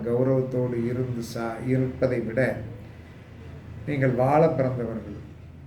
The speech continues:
நீங்கள் வாழ பிறந்த, "இதோட முடிஞ்சிட்டு உங்களுக்கெல்லாம் பிறப்பெல்லாம் முடிஞ்சிருச்சு" அப்படின்னு நீங்க எல்லாம் நினைச்சிட்டு இருக்கீங்க. அப்படிலாம் கிடையாது.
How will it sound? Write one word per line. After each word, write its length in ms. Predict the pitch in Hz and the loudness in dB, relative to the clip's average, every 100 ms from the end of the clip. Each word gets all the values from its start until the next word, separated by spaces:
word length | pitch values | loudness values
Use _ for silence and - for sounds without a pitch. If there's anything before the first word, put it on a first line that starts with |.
| - - - | -16 -14 -8
நீங்கள் 260 | 131 131 123 | -2 2 4
வாழ 140 | 143 156 | 6 4
பிறந்த, 300 | 135 120 120 127 135 131 | 4 0 -2 -4 -2 0
"இதோட 260 | 143 165 170 139 | 4 6 6 4
முடிஞ்சிட்டு 360 | 156 156 156 135 | 0 0 0 0
உங்களுக்கெல்லாம் 460 | 127 127 120 151 135 | 0 0 0 -2 0
பிறப்பெல்லாம் 440 | 131 127 147 139 127 | 0 2 2 2 2
முடிஞ்சிருச்சு" 440 | 156 151 143 143 | 2 4 4 2
அப்படின்னு 240 | 135 135 | 0 0
நீங்க 120 | 131 127 | 0 0
எல்லாம் 180 | 135 131 | 0 0
நினைச்சிட்டு 360 | 135 135 120 | 0 0 -2
இருக்கீங்க. 320 | 117 117 107 104 - - - | -4 -4 -4 -6 -8 -14 -10
அப்படிலாம் 480 | 117 120 127 143 131 | -6 0 2 4 4
கிடையாது. 300 | 123 127 110 | 4 4 2